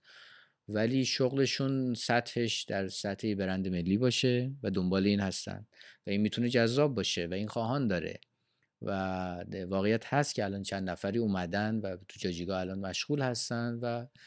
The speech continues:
آه، همونجور که گفتم سالمتر زندگی می‌کنن توی محیط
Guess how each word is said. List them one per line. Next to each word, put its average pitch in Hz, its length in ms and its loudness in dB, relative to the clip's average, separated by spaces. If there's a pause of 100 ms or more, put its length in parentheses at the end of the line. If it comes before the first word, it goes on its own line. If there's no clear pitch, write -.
(520)
آه، 117 460 0
همونجور 110 260 6
که 107 120 2
گفتم 120 340 2
سالمتر 107 500 6
زندگی 117 440 4
می‌کنن 143 480 2
توی 131 240 6 (520)
محیط 113 680 2